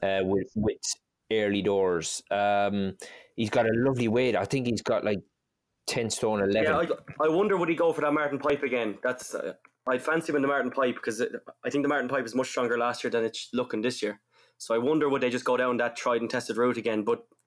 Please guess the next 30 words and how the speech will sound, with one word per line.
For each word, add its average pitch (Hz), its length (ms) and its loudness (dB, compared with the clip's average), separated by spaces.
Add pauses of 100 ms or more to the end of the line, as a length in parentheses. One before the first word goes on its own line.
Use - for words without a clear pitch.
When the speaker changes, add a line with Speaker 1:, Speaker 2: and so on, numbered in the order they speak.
(160)
Speaker 2:
he's 113 160 -2
a 107 60 -4
shout 139 220 2
for 123 80 -2
this 123 160 -2
as 110 60 0
well, 120 140 2
Paddy, 110 180 -2
definitely. 113 320 -4 (260)
Speaker 1:
Yeah, 98 460 2
I 92 40 0
mean, 101 300 0 (340)
he's 110 180 0
got, 127 400 2
he's 110 140 0
got 113 160 4
a 104 60 2
very 120 280 4
strong 110 320 0
hand 110 460 0 (100)
in 101 260 2
the, 98 380 4 (100)
in 98 120 0
the 98 60 2
Martin 101 300 -2
Pipe 98 380 -2
as, 90 640 0
as 92 200 0
Joseph 95 380 0
O'Brien. 95 460 0